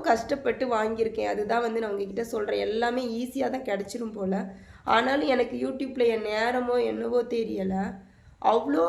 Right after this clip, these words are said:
கஷ்டப்பட்டு பிறகு தான் என் கைக்கு இதோ கிடைச்சிருக்கு. இது உள்ள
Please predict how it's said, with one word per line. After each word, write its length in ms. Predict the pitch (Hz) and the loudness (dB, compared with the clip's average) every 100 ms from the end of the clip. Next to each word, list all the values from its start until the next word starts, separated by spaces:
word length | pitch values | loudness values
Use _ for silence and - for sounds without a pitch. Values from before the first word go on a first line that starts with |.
| 320 | 4
கஷ்டப்பட்டு 640 | 349 - 269 262 269 240 233 262 254 190 | 2 0 -2 -2 -2 -2 -4 -4 -4 -2
பிறகு 300 | 208 208 226 | 0 2 2
தான் 180 | 233 240 | 2 2
என் 180 | 214 214 | 0 0
கைக்கு 340 | 202 202 220 | 0 0 0
இதோ 140 | 214 202 196 196 190 - - _ _ - _ _ _ _ _ - _ - | -2 0 0 -2 -8 -20 -20 _ _ -20 _ _ _ _ _ -20 _ -6
கிடைச்சிருக்கு. 600 | 247 220 220 226 196 190 233 302 - - _ - _ - - _ _ - | 0 2 2 0 2 4 4 2 -6 -16 _ -20 _ -20 -20 _ _ -6
இது 200 | 240 233 | -2 0
உள்ள 200 | 233 254 | 2 2